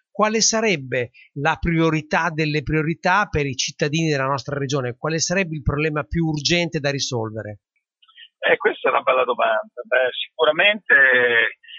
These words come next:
Speaker 2: se avessi la bacchetta magica e potrei, potessi risolvere uno dei problemi, sicuramente quello della guerra.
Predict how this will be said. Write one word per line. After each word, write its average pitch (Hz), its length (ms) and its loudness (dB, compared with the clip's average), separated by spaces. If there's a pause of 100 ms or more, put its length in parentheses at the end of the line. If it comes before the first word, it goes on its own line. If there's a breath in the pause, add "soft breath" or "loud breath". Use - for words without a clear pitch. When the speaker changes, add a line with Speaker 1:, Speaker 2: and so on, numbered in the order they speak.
(280 loud breath)
Speaker 2:
se - 80 -2
avessi 170 320 2
la 151 80 4
bacchetta 143 480 0
magica 143 880 4
e 113 260 0
potrei, 120 1160 -2
potessi - 380 -2
risolvere 123 840 2
uno 127 340 -6
dei 117 220 -6
problemi, 147 480 2
sicuramente 120 720 -4
quello 117 240 -4
della 113 160 -8
guerra. 110 400 -12